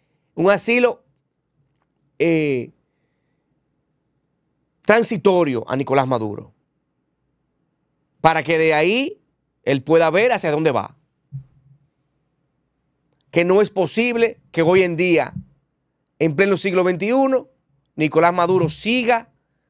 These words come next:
con dos o tres altos rangos chavistas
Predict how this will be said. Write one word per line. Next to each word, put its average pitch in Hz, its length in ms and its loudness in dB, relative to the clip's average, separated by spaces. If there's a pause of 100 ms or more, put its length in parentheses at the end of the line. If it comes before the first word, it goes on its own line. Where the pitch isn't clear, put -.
(280)
con 147 200 0
dos 180 160 2
o 196 140 0
tres 180 320 -4
altos 175 340 0
rangos 180 400 -2
chavistas 269 800 -2